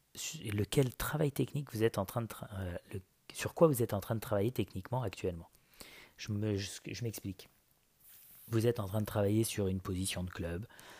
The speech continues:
euh, sur, euh, une vitesse, sur, euh, je ne sais pas quoi, sur, euh, une hauteur de, de montée, euh, sur un, un finish, ou, euh, sur, euh, voilà, plusieurs choses. Si i-, ce point sur lequel vous êtes en train de travailler avec votre coach, avec votre pro,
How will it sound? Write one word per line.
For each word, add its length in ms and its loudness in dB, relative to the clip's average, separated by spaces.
euh, 420 -2
sur, 640 0
euh, 200 2
une 160 0
vitesse, 500 -2
sur, 260 -2
euh, 60 0
je 120 -2
ne 60 -2
sais 120 -2
pas 160 -4
quoi, 300 -4
sur, 240 -4
euh, 200 -2
une 160 2
hauteur 300 4
de, 560 0
de 120 0
montée, 720 0
euh, 120 -2
sur 220 -6
un, 320 -4
un 40 -2
finish, 640 0
ou, 200 -8
euh, 40 -8
sur, 220 -4
euh, 240 -6
voilà, 180 -2
plusieurs 340 -6
choses. 300 -2
Si 360 -2
i-, 180 -4
ce 220 -2
point 260 0
sur 180 -2
lequel 220 -2
vous 140 -2
êtes 140 -2
en 80 -2
train 120 -8
de 60 -4
travailler 300 2
avec 120 4
votre 240 0
coach, 360 -6
avec 180 -4
votre 180 -6
pro, 260 -6